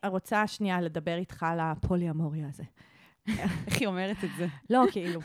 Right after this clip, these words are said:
Speaker 2: <laughs> אתה כבר יודע מה היא חושבת על זה, רק מאיך שהיא אומרת את זה.
Speaker 1: הרבה
Speaker 2: <laughs>
Speaker 1: פעמים, המחשבות של, אה, פספוס, כי אתה בעצם מדבר על זה שאתה מרגיש שפספסת משהו.
Speaker 2: כן, זה גם לא משנה באיזה תחום.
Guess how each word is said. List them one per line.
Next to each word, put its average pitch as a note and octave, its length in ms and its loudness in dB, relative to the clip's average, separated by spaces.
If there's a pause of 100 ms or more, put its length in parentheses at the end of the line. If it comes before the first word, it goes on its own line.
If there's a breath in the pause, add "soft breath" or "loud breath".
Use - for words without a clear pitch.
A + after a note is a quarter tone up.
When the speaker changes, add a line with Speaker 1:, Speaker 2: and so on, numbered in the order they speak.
Speaker 2:
<laughs> F#3+ 120 -8
אתה A3+ 120 -2
כבר A#3 140 6
יודע A#3+ 220 12
מה D4 60 10
היא C4+ 80 8
חושבת A#3 300 2
על A#3+ 100 2
זה, F#3+ 80 0
רק G3 180 4
מאיך G3+ 160 -2
שהיא G#3 160 2
אומרת G3+ 260 2
את G3 120 -6
זה. F#3+ 80 -8 (400 loud breath)
Speaker 1:
הרבה G3+ 260 6
Speaker 2:
<laughs> - 20 4
Speaker 1:
פעמים, A#3 460 6 (440)
המחשבות E3+ 1160 0
של, B3 220 0
אה, D3+ 140 2 (140)
פספוס, - 680 -2 (720)
כי - 180 -10 (120)
אתה D3+ 300 -2
בעצם D#3 280 -4
מדבר D3+ 340 -2
על C#3+ 80 -4
זה D3+ 120 -2
שאתה D3 140 -6
מרגיש D3 280 -6
שפספסת D3+ 480 -8
משהו. E3 300 -6 (100)
Speaker 2:
כן, G#3 140 -2
זה F3+ 100 2
גם F#3 100 8
לא A3+ 100 12
משנה B3 220 8
באיזה G#3+ 180 8
תחום. F3 240 6